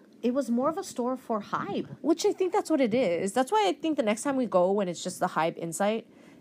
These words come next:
Speaker 2: you gotta go 'cause it's a different display too.
Speaker 1: Yeah.
Speaker 2: You know, you still gotta go, you know?
Speaker 1: But it was not, like, just about B T S. Like, there were
Speaker 2: Yeah.
Speaker 1: some random B T S things in there, but
Speaker 2: No, but it's because they have other artists, right? They're trying to
Speaker 1: Yeah.
Speaker 2: promote them.
Speaker 1: It was, it was really promoting Hy-, like, you
Speaker 2: Yeah.
Speaker 1: could buy a Hybe pen, but you couldn't buy a B T S pen. It was
Speaker 2: Yeah.
Speaker 1: weird.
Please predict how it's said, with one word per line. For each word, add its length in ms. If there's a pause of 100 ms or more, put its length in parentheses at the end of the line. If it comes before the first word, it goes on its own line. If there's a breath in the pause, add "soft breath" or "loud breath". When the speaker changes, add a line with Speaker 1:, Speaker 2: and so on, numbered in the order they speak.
Speaker 2:
you 140
gotta 180
go 180
'cause 160
it's 140
a 40
different 280
display 340
too. 280 (140)
Speaker 1:
Yeah. 200
Speaker 2:
You 80
know, 60
you 60
still 200
gotta 160
go, 340 (220)
you 80
know? 220 (160)
Speaker 1:
But 100
it 100
was 160
not, 320
like, 240
just 240
about 220
B 100
T 220
S. 180
Like, 140
there 80
were 80
Speaker 2:
Yeah. 140
Speaker 1:
some 100
random 360
B 120
T 160
S 120
things 260
in 80
there, 160
but 160
Speaker 2:
No, 140
but 180
it's 180
because 240
they 80
have 160
other 180
artists, 340
right? 220
They're 120
trying 220
to 40
Speaker 1:
Yeah. 80
Speaker 2:
promote 300
them. 260
Speaker 1:
It 80
was, 200
it 100
was 240
really 260
promoting 440
Hy-, 160
like, 140
you 60
Speaker 2:
Yeah. 60
Speaker 1:
could 80
buy 100
a 80
Hybe 300 (120)
pen, 360 (320 loud breath)
but 100
you 60
couldn't 180
buy 120
a 60
B 140
T 160
S 100
pen. 300
It 60
was 100
Speaker 2:
Yeah. 240
Speaker 1:
weird. 140